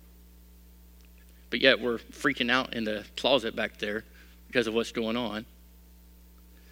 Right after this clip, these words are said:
Or we use that expression, "God is good." And somebody says, "Well, what's he good for?"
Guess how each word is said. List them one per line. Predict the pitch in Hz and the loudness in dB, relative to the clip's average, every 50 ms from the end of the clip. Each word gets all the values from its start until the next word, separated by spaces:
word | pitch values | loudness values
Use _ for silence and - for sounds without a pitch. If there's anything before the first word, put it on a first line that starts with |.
| - - - - - - - - - - - - - - - - - - - - - - - - - - - - - - - - - - - - - | -20 -20 -20 -20 -20 -20 -20 -20 -20 -20 -20 -20 -20 -20 -20 -20 -20 -20 -20 -20 -20 -20 -20 -20 -20 -20 -20 -20 -20 -20 -20 -20 -20 -20 -20 -14 0
Or | - 131 139 | 4 6 8
we | 139 143 143 | 10 10 12
use | 180 208 202 175 | 12 10 10 12
that | 190 180 180 | 12 12 12
expression, | 180 - - - 190 175 180 175 - 185 165 151 143 135 - - - - - - - - - - - - - - - - - - - - | 12 10 4 2 4 4 4 6 6 4 4 4 4 0 -2 -10 -20 -20 -20 -20 -20 -20 -20 -20 -20 -20 -20 -20 -20 -20 -20 -20 -18 -6
"God | - 110 131 143 175 | 2 2 4 6 6
is | 208 196 165 170 | 4 4 2 2
good." | 196 254 269 254 226 214 220 214 - - - - - - - - - - - - - - - - - - - - - - - - - - - - - - - - - - - - - - | 2 4 6 8 8 8 6 4 -2 -10 -20 -20 -20 -20 -20 -20 -20 -20 -20 -20 -20 -20 -20 -20 -20 -20 -20 -20 -20 -20 -20 -20 -20 -20 -20 -20 -20 -20 -20 -20 -20 -20 -20 -16 -2 0
And | 127 123 | 0 2
somebody | - 175 156 139 | 4 2 2 4
says, | - 143 131 123 | 6 4 4 4
"Well, | 151 165 | 4 0
what's | 196 190 | 0 0
he | - 190 | -2 -4
good | 185 220 190 | -4 -4 -4
for?" | - - - - - | -4 -10 -14 -14 -14